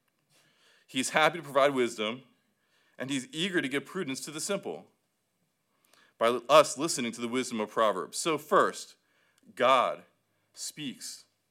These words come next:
to the simple in Proverbs. All right, second,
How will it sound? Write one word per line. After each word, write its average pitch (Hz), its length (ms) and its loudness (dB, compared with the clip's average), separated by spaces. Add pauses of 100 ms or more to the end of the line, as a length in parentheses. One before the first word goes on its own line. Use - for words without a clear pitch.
(520)
to 123 80 -14
the 107 100 -10
simple - 500 -8 (500)
in 85 100 -20
Proverbs. 80 520 -8 (1600)
All 151 60 2
right, 127 160 2
second, 139 360 0